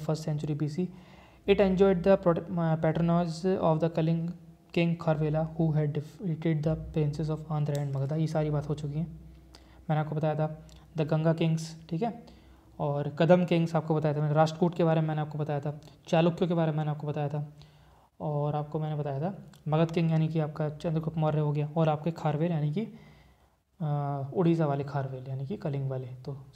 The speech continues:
सारी बातें हमने पीछे करी हुई हैं, part three में करी हैं सारी बातें, वहाँ जाके देखो। In the second and the first century B C, it also seemed to have reached the southern district of Tamil Nadu। In later centuries, Jainism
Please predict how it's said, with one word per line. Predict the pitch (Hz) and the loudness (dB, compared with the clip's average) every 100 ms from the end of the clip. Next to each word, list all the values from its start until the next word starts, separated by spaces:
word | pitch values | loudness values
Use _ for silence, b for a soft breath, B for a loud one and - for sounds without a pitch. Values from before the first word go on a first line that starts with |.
| - | -6
सारी | 147 | -4
बातें | 147 147 151 | -2 -4 -4
हमने | 160 | -4
पीछे | 156 143 | -4 -8
करी | - 139 | -6 -4
हुई | 135 | -2
हैं, | 175 - | -4 -4
part | - 147 | -4 -4
three | 160 - 147 | -4 -4 -4
में | 147 | -4
करी | 135 131 | -6 -6
हैं | 131 | -6
सारी | 139 135 | -6 -6
बातें, | 135 139 | -8 -12
वहाँ | - - 151 | -20 -10 -6
जाके | 143 139 | -6 -6
देखो। | 139 143 - - - _ _ _ _ _ _ _ _ - B B B B B B B B | -6 -8 -12 -18 -20 _ _ _ _ _ _ _ _ -20 B B B B B B B B
In | 180 | -2
the | 208 202 | 2 4
second | 190 202 202 | 6 6 4
and | 214 | 2
the | 208 | 2
first | 196 180 | 0 0
century | 170 180 165 | 0 2 2
B | 165 | 0
C, | 185 170 | 0 0
it | |
also | 170 160 170 - | 0 0 -2 0
seemed | 165 160 | 0 0
to | 160 147 | -2 -2
have | 160 156 | 0 0
reached | 156 160 - - | -2 -4 -14 -4
the | 160 160 | -2 -2
southern | - - 147 156 160 165 | -4 -6 -2 0 -2 -2
district | 156 156 165 | -4 -4 -4
of | 160 - | -4 -4
Tamil | 151 147 | -2 0
Nadu। | 147 147 180 B B B B - | 0 0 -2 B B B B -2
In | 165 165 | 0 2
later | 156 165 165 | 2 0 0
centuries, | 151 151 160 | -2 -2 -2
Jainism | 156 147 156 160 | -2 -2 -2 -4